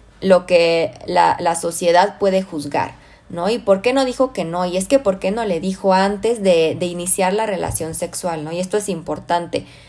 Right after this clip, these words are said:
Aunque ya haya iniciado la relación sexual y en el momento ya no te sentiste cómoda, también es válido decir, "Oye,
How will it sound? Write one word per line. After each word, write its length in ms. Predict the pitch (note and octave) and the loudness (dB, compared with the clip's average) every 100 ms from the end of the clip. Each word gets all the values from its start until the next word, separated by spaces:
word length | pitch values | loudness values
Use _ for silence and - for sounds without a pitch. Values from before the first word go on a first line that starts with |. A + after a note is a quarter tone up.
| - | -10
Aunque 320 | - F#3+ G3 G#3 | 0 2 4 4
ya 100 | A3 | 6
haya 120 | C4+ | 6
iniciado 480 | B3+ F3 - G3+ A3+ | 4 -2 2 4 4
la 140 | G3 | 2
relación 500 | E3+ D#3+ E3+ F#3 F3+ | 0 0 -2 -4 -6
sexual 640 | F#3+ G3 - G3 F#3 D#3+ - - - _ _ - | -4 -6 -6 2 4 4 0 -16 -20 _ _ 0
y 120 | G3 | 4
en 140 | F#3+ | 4
el 120 | F#3+ F#3+ | 4 2
momento 420 | G3 G3+ G#3+ A3 | 2 2 0 2
ya 180 | G#3 G#3+ | 2 2
no 180 | A3+ | 0
te 100 | G3+ | -4
sentiste 540 | F#3+ E3+ E3 F#3 A3 G#3 | -6 -6 -6 -6 -4 -4
cómoda, 340 | F#3+ G3 G#3+ | -2 0 0
también 340 | G3 F3+ G3 A#3 | -2 -2 -2 -2
es 160 | A3+ | 0
válido 380 | G#3 G#3+ A#3 G3 | 0 0 0 -2
decir, 420 | E3+ F3+ G3 G3 - | -2 -4 -2 0 2
"Oye, 420 | G#3+ F#3+ C#3+ | 0 0 -2